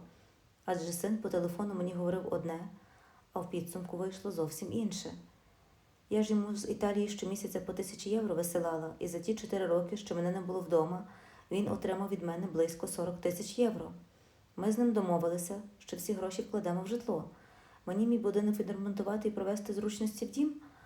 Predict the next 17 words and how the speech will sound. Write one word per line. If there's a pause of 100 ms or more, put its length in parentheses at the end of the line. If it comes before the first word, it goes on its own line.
(240)
а
Микола
захотів
собі
будинок
з
нуля
будувати
на
земельній
ділянці,
що
знаходиться
поруч
з
моїм
домом.